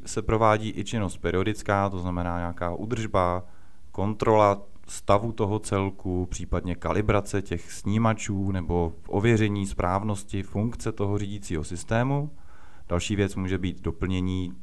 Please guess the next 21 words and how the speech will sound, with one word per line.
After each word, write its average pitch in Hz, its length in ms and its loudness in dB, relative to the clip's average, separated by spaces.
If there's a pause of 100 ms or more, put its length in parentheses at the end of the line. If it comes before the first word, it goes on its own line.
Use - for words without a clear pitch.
(220)
funkcí 101 680 -4
při 98 200 -2
nějaké 85 360 0
změně 87 360 0
toho 95 200 -2
technologického 87 760 -4
celku. 78 600 -6 (1000)
Po - 60 -12
případě 101 420 0
činnosti, 101 420 0
které 98 320 4
přímo 98 340 -2
souvisejí 95 640 -2
s - 80 -12
tím, 98 440 -4 (280)
co 92 300 0 (180)
zákazník 92 640 0
musí 92 360 -4
splnit, 95 580 -2
to 85 120 -10
znamená 87 640 -2